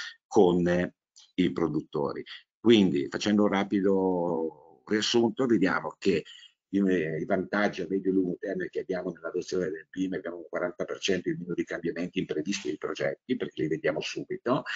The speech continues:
abbiamo una riduzione di tempo dell'ottanta per cento generare una stima dei costi, e questo è davvero di importanza strategica. Abbiamo un'accuratezza dei costi molto, molto vicina, più vicina alla realtà, un risparmio del dieci per cento del valore del contratto ottenuto,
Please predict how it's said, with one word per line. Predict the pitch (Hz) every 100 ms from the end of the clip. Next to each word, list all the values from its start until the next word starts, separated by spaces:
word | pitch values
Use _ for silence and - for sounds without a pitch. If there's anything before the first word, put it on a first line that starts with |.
| - - -
abbiamo | 90 95 98 104
una | 98
riduzione | 90 92 90 - 98 101
di | 82
tempo | - 98 110 92
dell'ottanta | 76 82 - 90 95
per | 76
cento | - 90 95
generare | 90 82 82 87
una | 85
stima | - 85 80
dei | 78
costi, | 92 76 -
e | 104
questo | 82 -
è | 92
davvero | 78 78 85 - -
di | 80
importanza | - - - 85 78 -
strategica. | 78 - - - 80 85 - 135 - - - -
Abbiamo | - 95 110 117 113 80 78
un'accuratezza | 101 98 101 110 107 98 110 104
dei | 90 -
costi | 104 104 90 78
molto, | 92 135 123 85 82
molto | 120 - 82
vicina, | - - 156 - -
più | - 98
vicina | - - -
alla | 147 73
realtà, | - - - 107 - - - - _
un | - 175
risparmio | 151 110 104
del | 104
dieci | 98 -
per | 98 80
cento | - 90 90
del | 85
valore | 80 80 80
del | 78
contratto | - 78 - 69 -
ottenuto, | - 95 101 95 - 98 98